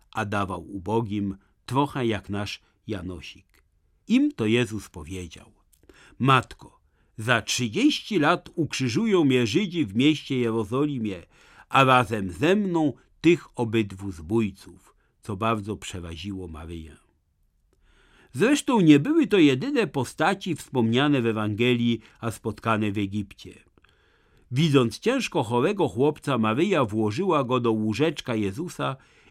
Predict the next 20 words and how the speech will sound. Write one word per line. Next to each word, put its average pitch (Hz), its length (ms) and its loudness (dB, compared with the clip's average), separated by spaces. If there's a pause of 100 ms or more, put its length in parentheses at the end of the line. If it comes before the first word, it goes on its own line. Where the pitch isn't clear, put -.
i 156 100 6
natychmiast 110 680 2
wyzdrowiał, 143 840 -2 (380)
a 127 140 4
tym 92 220 -6
chłopcem 139 600 -2
był 107 180 -2
późniejszy 110 800 -4 (260)
apostoł 101 640 -8
Bartłomiej. 85 720 -14 (1400)
Podróż 262 420 4
świętej 202 500 2
rodziny 151 440 4
w 135 60 6
Egipcie 139 540 2
to 139 140 2
jeden 143 400 6
wielki 120 420 0
łańcuch 110 640 0
cudów, 139 500 2